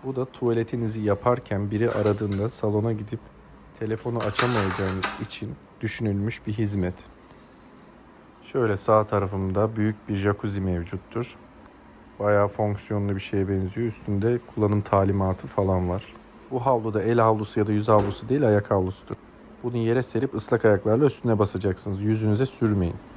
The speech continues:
Hemen kasamıza geçip kasamızı inceleyelim. Dört haneli şifreli elektronik kasa. Şöyle içini göstereyim.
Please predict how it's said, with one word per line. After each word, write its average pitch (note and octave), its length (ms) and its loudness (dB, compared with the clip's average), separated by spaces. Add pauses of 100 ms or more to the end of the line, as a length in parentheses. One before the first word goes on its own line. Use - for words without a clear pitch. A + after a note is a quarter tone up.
(640)
Hemen B2+ 300 -2
kasamıza A2+ 540 0
geçip G#2 400 -6
kasamızı G#2+ 440 0
inceleyelim. F2 500 0 (720)
Dört C3 260 -2
haneli G#2 340 0
şifreli G#2+ 540 -4 (640)
elektronik A2 640 0
kasa. G#2 420 -2
Şöyle G2+ 320 -2
içini G2 280 -2
göstereyim. F#2+ 560 0